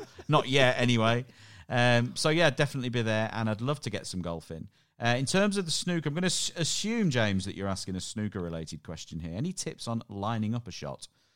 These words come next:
and should you pause at the top of your backswing? Well, um, as everyone knows, uh, I am an ambassador for Sight Right,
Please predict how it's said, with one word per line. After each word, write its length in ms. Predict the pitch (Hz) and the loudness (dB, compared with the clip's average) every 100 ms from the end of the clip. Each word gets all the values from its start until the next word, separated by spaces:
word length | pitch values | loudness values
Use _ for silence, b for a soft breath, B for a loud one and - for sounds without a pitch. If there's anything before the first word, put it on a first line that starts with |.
| _ | _
and 100 | 85 | -10
should 300 | - 113 98 | -4 -4 -2
you 100 | 92 | -4
pause 380 | - 95 90 82 | -2 -2 -2 -4
at 100 | 101 | -8
the 60 | 92 | -10
top 260 | - 87 | -10 -8
of 100 | 78 | -6
your 120 | 82 | -6
backswing? 440 | 78 80 - 82 90 | -6 -8 -8 -6 0
Well, 320 | 127 135 - b b b - | 2 2 -2 b b b -4
um, 400 | 98 95 92 95 120 | 0 2 2 -2 -4
as 140 | 101 | -2
everyone 340 | 110 101 90 | -2 0 0
knows, 380 | 90 87 85 - b b - | -2 -2 -4 -8 b b -14
uh, 140 | 87 85 | -10 -8
I 160 | 92 95 | -4 -2
am 100 | 92 | 0
an 80 | |
ambassador 540 | 85 85 80 - 80 80 | -2 -4 -6 -8 -8 -10
for 100 | 85 | -6
Sight 300 | - 92 - | -2 -2 -2
Right, 260 | 90 90 | -4 -4